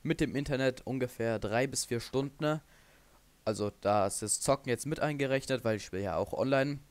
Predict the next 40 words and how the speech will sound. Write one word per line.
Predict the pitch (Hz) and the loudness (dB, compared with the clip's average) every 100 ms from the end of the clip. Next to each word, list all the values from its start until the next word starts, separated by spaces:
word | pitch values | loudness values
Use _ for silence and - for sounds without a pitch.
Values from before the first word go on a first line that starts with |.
| - - - - - - - | -20 -20 -20 -20 -20 -20 4
Und | 170 175 175 - - - - - | 8 8 6 -2 -12 -18 -16 -6
das | 139 - - - | 2 2 2 -2
ist | 143 | -2
einfach | - 160 151 143 | 2 2 0 0
mal | 147 123 | 2 2
extrem, | 127 - 139 113 101 | 0 0 0 2 4
weil | 131 165 175 180 - - - _ - | 6 6 4 0 -14 -20 -20 _ -10
im | 127 | -4
Internet, | - 180 185 170 175 | -2 0 2 2 2
das | 151 | 0
Internet | - 202 202 156 | -2 -2 -2 0
wurde | 175 | 4
ja | 170 165 | 4 4
nicht | 160 - | 0 -6
entwickelt, | 113 127 151 135 | -4 0 0 2
damit | 127 131 139 | 2 0 0
wir | 135 | 2
irgendwie | 156 151 135 | 2 2 -2
three | - 139 | 0 -4
sixties, | - - 170 - - 175 170 160 - | -2 0 0 -2 -4 -2 0 0 -2
No | 131 147 | 0 -2
Scope | 151 - 160 151 | -2 -2 2 2
Across | 139 - 131 - | 2 0 0 0
the | |
Map | 120 151 185 - | 2 2 2 2
<laughs> | |
machen | 147 139 - | 0 0 2
können | 139 165 294 330 - - | 4 4 -6 -14 -16 -2
oder | 127 135 | 4 6
was | 135 - | 4 2
auch | 127 | -2
immer. | 127 160 | 0 0
Das, | 143 120 - - | 0 0 -2 -2
der | 98 | 0
eigentliche | 123 147 147 123 | 0 -2 -6 -4
Sinn | 131 156 | -2 -2
des | - | -4
Internets | - 175 180 160 151 - 117 | -4 -4 -2 -2 -2 -4 0
war | 113 139 | 2 4
ja | 151 190 | 2 0